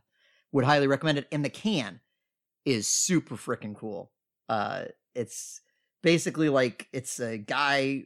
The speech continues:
who's all armored up killing zombies. <laughs> And apparently,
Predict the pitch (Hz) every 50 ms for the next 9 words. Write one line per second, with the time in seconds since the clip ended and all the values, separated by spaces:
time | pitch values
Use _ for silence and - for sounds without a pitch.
0 | - - 175 135 131 120 104 - - - 135 143 139 143 143 - 139 143 147 143
1 | 131 135 139 151 156 - - _ _ - - - 156 139 135 123 120 104 127 127
2 | 123 120 110 101 - - - - _ _ _ _ - - - - - - - -
3 | 147 - - - - - - - - - 123 - - - - - - - - -
4 | - - - 160 147 139 135 131 - - 170 175 180 165 165 170 160 156 127